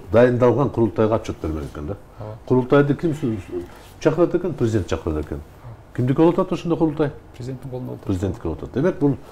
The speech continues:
Speaker 1: абдан чийки маселе да. Ар бир кызыктуу, ар бир маселе боюнча юристтер топтолуп туруп чырылдап болсо болот.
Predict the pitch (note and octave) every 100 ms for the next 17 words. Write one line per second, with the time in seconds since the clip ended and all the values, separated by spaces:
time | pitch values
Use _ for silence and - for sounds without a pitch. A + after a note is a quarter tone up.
0 | - - - G#2 A#2 E3+ D#3+ - - D#3+
1 | C3+ G2+ F2 E2 D2+ G2 - - - -
2 | - B2+ F#3+ D3 B2 - C3 D3 G3 D#3+
3 | G2 - D#2 C3 C#3+ D3 B2+ A#2+ B2 B2
4 | C3 A#2 G2+ - - - B2 A#2+ C3+ A#2+
5 | A#2 - A#2 - A#2+ - A2+ G#2+ A#2 A2+
6 | G#2 F2 D2